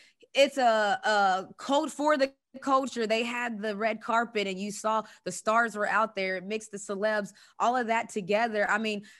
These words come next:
talk about a one-stop shop like Walmart. LeBron James is his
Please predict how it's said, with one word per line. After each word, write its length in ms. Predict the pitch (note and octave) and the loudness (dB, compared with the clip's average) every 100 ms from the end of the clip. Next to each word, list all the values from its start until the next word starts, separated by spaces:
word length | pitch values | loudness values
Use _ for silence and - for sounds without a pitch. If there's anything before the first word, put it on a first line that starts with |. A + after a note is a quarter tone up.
| _ | _
talk 220 | - D#4 D#4+ | 0 0 2
about 200 | C4+ C4 | 4 4
a 60 | |
one-stop 600 | A3+ B3 C4+ - B3+ A#3+ | 2 0 -2 0 0 0
shop 360 | A#3 B3+ B3+ - | -2 0 2 2
like 200 | A#3 G#3+ | 0 -2
Walmart. 540 | G3+ A3 D#4 C4 G#3+ - - _ G#3+ | 0 0 0 0 0 -2 -10 _ 2
LeBron 460 | C4+ G#3+ D#4 F4+ | 2 6 4 4
James 380 | B3+ D4+ D#4 B3 | 0 0 0 -4
is 160 | C4 A3 | -6 -4
his 220 | C4+ | -4